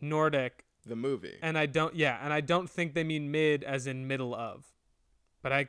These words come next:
Speaker 1: can't be sure.
Speaker 2: Really? What does it mean?
Speaker 1: I don't
Speaker 2: That's
Speaker 1: know.
Speaker 2: interesting. I'm a fact check.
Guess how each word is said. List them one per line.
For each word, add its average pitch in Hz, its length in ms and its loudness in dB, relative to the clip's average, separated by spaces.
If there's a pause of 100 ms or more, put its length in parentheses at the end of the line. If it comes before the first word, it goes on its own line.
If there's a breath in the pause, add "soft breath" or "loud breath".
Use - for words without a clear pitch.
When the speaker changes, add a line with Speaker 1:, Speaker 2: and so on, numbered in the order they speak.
(120)
Speaker 1:
can't 151 260 -2
be 135 100 -2
sure. 120 300 -10 (1300)
Speaker 2:
Really? 120 520 -8
What 139 200 -10
does 165 140 -10
it 139 80 -6
mean? 165 440 -8 (120)
Speaker 1:
I 147 80 -6
don't 240 140 -2
Speaker 2:
That's 285 120 -4
Speaker 1:
know. 320 60 -4
Speaker 2:
interesting. 262 340 -10 (180)
I'm 107 80 -12
a 104 40 -12
fact 107 300 -6
check. - 160 -14